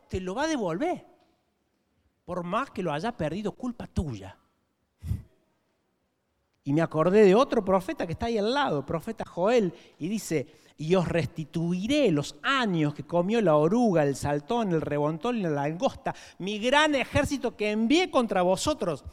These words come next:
Y después de eso comeréis hasta saciaros. Alabaréis mi nombre de Jehová vuestro Dios,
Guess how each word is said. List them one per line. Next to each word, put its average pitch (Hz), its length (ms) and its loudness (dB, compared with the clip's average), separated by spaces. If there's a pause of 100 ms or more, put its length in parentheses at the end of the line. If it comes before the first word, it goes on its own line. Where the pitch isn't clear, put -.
(320)
Y 220 120 -6
después 254 340 2
de 330 60 0
eso 262 180 -2
comeréis 214 640 4
hasta 180 240 -4
saciaros. 196 840 0 (480)
Alabaréis 180 580 4
mi 190 140 0
nombre 190 480 4 (200)
de 160 120 -2
Jehová 190 280 2
vuestro 175 380 2
Dios, 226 300 2